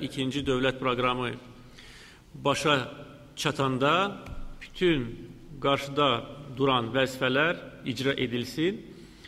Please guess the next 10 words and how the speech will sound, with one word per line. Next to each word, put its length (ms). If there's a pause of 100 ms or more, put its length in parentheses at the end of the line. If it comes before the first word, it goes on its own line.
(160)
və 160
əslində 480
ikinci 400
dövlət 320
proqramı 640 (260)
əgər 400
tam 240
şəkildə 480 (640)
icra 240
olunarsa, 800